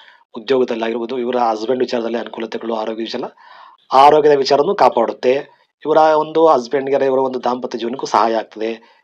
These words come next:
ಇವರ ಹಸ್ಬೆಂಡ್ಗೂ ಸ್ವಲ್ಪ ಇಲ್ಲಿ ಒಂದಷ್ಟು ಉತ್ತಮವಾದಂಥ ಯೋಗ ಉಂಟಾಗ್ತದೆ.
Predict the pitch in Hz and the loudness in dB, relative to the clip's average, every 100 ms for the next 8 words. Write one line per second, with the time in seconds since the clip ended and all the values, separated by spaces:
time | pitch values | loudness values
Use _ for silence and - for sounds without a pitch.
0 | _ 127 135 117 113 135 135 131 123 123 | _ -4 0 0 -2 -6 -4 -6 -4 -6
1 | 127 175 180 _ _ _ _ 131 131 151 | -6 -8 -12 _ _ _ _ -8 -2 0
2 | 135 131 123 147 139 127 127 147 123 139 | 0 0 -2 2 2 2 -2 -2 0 0
3 | 110 113 110 110 101 98 107 92 - | -2 -4 -6 -6 -10 -8 -8 -10 -16